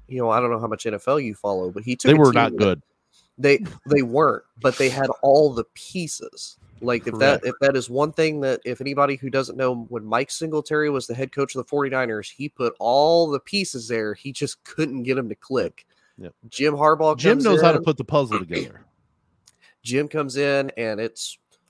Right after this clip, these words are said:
Speaker 1: woo, here we go. Like, three straight N F C championships, a Super Bowl appearance, all for a team that was abysmal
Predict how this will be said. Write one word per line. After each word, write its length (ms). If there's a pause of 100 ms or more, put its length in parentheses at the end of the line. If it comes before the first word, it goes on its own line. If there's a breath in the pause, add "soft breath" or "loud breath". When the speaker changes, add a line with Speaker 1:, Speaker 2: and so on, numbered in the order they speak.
(460)
Speaker 1:
woo, 280
here 240
we 160
go. 380 (420)
Like, 200
three 360
straight 380
N 120
F 80
C 160
championships, 880
a 140
Super 300
Bowl 240
appearance, 640 (440 soft breath)
all 260
for 220
a 80
team 340
that 140
was 160
abysmal 960